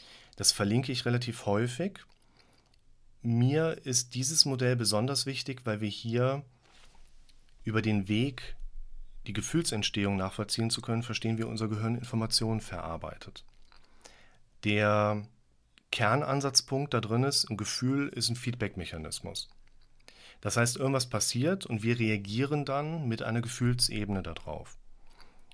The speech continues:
Und es gibt viele Dinge, worauf wir gefühlsmäßig reagieren. Wir können auf Gerüche reagieren, auf Geschmäcker reagieren, auf Gefühle reagieren.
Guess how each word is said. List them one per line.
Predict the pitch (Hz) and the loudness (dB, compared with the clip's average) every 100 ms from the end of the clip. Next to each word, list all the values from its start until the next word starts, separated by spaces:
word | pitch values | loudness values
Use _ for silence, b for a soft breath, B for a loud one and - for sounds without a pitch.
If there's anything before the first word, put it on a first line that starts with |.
| - | -2
Und | 98 | 4
es | - | 4
gibt | 101 | 4
viele | - 123 135 | -2 0 2
Dinge, | 123 120 113 | 6 6 6
worauf | 101 104 113 | 2 0 0
wir | 107 | -2
gefühlsmäßig | 98 - 123 120 104 101 98 | -4 -2 0 2 2 2 0
reagieren. | 101 98 92 117 101 82 104 | -2 0 2 2 2 0 -8
Wir | 98 | -10
können | - 101 98 | -4 -2 -2
auf | - 92 92 - - - | -2 -6 -6 -10 -14 -10
Gerüche | 117 120 123 101 | 0 0 2 0
reagieren, | 101 101 98 101 101 101 | 0 -2 -2 0 0 0
auf | 98 92 - | -2 -6 -4
Geschmäcker | - 98 101 117 98 | -2 0 -2 -2 -4
reagieren, | 95 95 - 98 98 | -4 -6 -6 -6 -4
auf | 87 - | -8 -10
Gefühle | - - 117 123 120 113 | -10 -4 2 4 4 2
reagieren. | 107 104 104 113 120 | -2 -2 -2 -2 -2